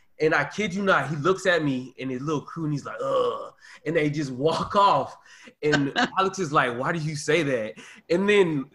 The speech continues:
Speaker 1: here he goes. He came to Denver this year. And I'm like,
Speaker 2: I
Speaker 1: "God."
Speaker 2: like, I like that. I like that Cortland Sutton pick, Dan. I, I think, I think that's solid. I like that. Mark Andrews went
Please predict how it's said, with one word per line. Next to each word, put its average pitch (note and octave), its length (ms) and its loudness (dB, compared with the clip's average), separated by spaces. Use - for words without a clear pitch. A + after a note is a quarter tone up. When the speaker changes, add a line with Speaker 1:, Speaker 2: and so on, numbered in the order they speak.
Speaker 1:
here E3+ 200 0
he G3+ 60 4
goes. A#3+ 360 6
He F3 80 -6
came G3 300 2
to A3+ 60 2
Denver A3+ 340 2
this D#3+ 200 -2
year. D3 80 -2
And C3+ 80 -2
I'm C3+ 60 -4
like, A#2 180 -4
Speaker 2:
I C3+ 80 -2
Speaker 1:
"God." D3+ 140 6
Speaker 2:
like, D#3 180 2
I C#3+ 40 2
like E3 200 0
that. F3 240 -2
I D3+ 60 2
like F3+ 220 4
that F#3+ 160 4
Cortland F3 360 0
Sutton D#3+ 280 -2
pick, B2+ 260 -6
Dan. C3+ 320 -4
I, C#3 220 0
I - 20 4
think, D3+ 440 -4
I B2+ 60 -6
think C3+ 180 -6
that's C3+ 220 -2
solid. A#2+ 320 -2
I A#2+ 80 -2
like B2 260 -2
that. B2+ 280 0
Mark D3+ 360 -2
Andrews D3+ 520 -2
went B2+ 420 -6